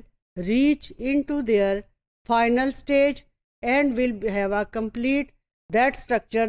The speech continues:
that were previously present in the body of the animal। अगर हम, ऐसा भी हो सकता है कि अगर सारी stages initially complete हो गई हैं लेकिन इसकी फाइनल स्टेज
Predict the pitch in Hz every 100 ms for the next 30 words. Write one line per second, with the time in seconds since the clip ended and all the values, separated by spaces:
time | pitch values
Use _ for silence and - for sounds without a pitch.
0 | 196 240 233 233 226 - 240 247 262 -
1 | 202 190 175 170 175 180 185 185 175 175
2 | 160 165 - - 294 _ _ - 214 196
3 | 160 135 _ _ _ _ 254 277 403 339
4 | 302 311 277 _ - 247 262 330 320 277
5 | 208 220 - 220 208 233 220 233 240 _
6 | _ _ _ - 277 311 359 - 262 240
7 | 240 - 233 247 - 311 311 302 - _
8 | - 233 240 285 359 320 202 196 214 220
9 | 226 247 247 - 247 - 226 233 269 -
10 | 214 208